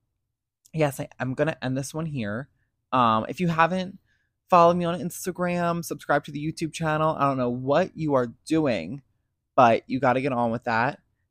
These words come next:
And yeah, I will see you guys next week, hopefully with, like, little better updates on how my life is going. Um,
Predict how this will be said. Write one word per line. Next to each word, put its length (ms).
And 260
yeah, 380
I 100
will 100
see 200
you 100
guys 480
next 460
week, 500
hopefully 460
with, 180
like, 260
little 260
better 300
updates 480
on 80
how 100
my 140
life 280
is 120
going. 480
Um, 580